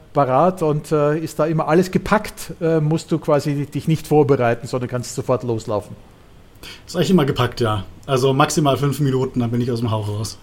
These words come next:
Speaker 1: Wahnsinn.
Speaker 2: <laughs>
Speaker 1: Okay. <laughs> Wie, wie ein Feuerwehrmann. Und da habe ich noch die letzte Frage für heute. Top News D E fragt,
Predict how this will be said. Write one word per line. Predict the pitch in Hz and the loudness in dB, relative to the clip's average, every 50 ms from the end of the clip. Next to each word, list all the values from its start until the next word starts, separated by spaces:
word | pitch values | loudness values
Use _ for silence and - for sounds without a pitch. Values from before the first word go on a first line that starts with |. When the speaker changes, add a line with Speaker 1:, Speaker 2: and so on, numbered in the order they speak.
| - - | -8 -2
Speaker 1:
Wahnsinn. | 104 113 117 120 123 123 185 180 123 110 107 98 - - - | 0 2 4 4 4 4 2 0 0 -2 -4 -6 -10 -10 -6
Speaker 2:
<laughs> | - 165 - | -4 -2 -2
Speaker 1:
Okay. | 123 123 - - 120 101 92 - - - | -2 -2 0 0 -2 -2 -2 -8 -14 -12
<laughs> | - - - - - - 151 131 - - - - - | -8 -8 -6 -6 -4 -4 -6 -6 -6 -10 -16 -10 -2
Wie, | 139 156 147 - - 160 | 2 2 2 2 0 0
wie | 135 156 151 | 2 2 2
ein | 143 139 | 2 2
Feuerwehrmann. | - - 131 120 120 117 110 120 113 107 104 104 104 - - - - - - | 0 0 2 2 2 2 0 0 -2 -2 -2 -4 -6 -8 -12 -18 -18 -8 0
Und | - 185 220 220 214 | 2 2 2 4 4
da | 190 160 | 2 2
habe | 170 170 175 | 4 2 2
ich | 156 | 2
noch | 175 165 - | 2 2 2
die | - 143 | 2 0
letzte | 135 156 - - 180 | 2 2 0 0 -2
Frage | - 170 156 151 147 165 | 2 2 2 2 2 0
für | - 143 | 0 2
heute. | 139 151 156 - 143 | 2 2 2 0 -2
Top | - - 165 170 - | 0 0 0 0 0
News | 160 160 156 151 - | 0 -2 -2 -2 -2
D | - 139 | -6 -4
E | 135 143 165 | -2 0 -2
fragt, | 180 - - 160 160 165 156 - | -2 0 0 0 0 0 0 -4